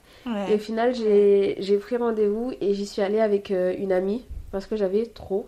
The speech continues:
Speaker 2: trop peur. J'étais en stress.
Speaker 1: Mm.
Speaker 2: Et c'est pas dans ma nature de stresser, mais là, je,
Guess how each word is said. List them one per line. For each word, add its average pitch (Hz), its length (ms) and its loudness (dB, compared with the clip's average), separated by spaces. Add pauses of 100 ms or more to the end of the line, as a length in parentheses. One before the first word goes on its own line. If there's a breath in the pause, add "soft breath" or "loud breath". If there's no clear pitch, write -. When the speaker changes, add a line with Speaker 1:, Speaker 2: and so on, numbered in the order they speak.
Speaker 2:
trop 208 240 -2
peur. 175 320 -6 (140)
J'étais 185 300 -8
en 196 100 -6
stress. 190 420 -10
Speaker 1:
Mm. - 600 -18
Speaker 2:
Et 180 180 0
c'est 180 140 -4
pas 208 120 0
dans 226 120 -2
ma 233 120 -2
nature 233 320 -6
de 226 120 -6
stresser, 214 420 -6
mais 196 160 -4
là, 214 160 -4
je, 175 480 -8